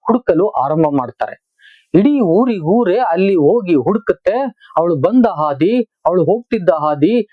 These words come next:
ಎಲ್ಲವನ್ನ ಪಿನ್ ಟು ಪಿನ್ ಬಿಡದೆ ಹುಡುಕುತ್ತೆ. ಯಾವಾಗ ಸಿಗ್ತಾ ಇಲ್ವೋ, ಲೇಟ್ ನೈಟ್ ಆಗ್ತಾ ಇದೆಯೋ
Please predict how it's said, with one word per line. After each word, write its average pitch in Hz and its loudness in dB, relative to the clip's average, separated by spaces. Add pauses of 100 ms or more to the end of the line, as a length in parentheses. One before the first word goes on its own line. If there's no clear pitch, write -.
(180)
ಎಲ್ಲವನ್ನ 185 4 (280)
ಪಿನ್ 294 4 (100)
ಟು 185 2
ಪಿನ್ 262 -2 (220)
ಬಿಡದೆ 208 0 (260)
ಹುಡುಕುತ್ತೆ. - -4 (140)
ಯಾವಾಗ 220 0
ಸಿಗ್ತಾ 208 -2
ಇಲ್ವೋ, 175 2
ಲೇಟ್ 175 0
ನೈಟ್ 180 -2
ಆಗ್ತಾ 156 -4
ಇದೆಯೋ 170 0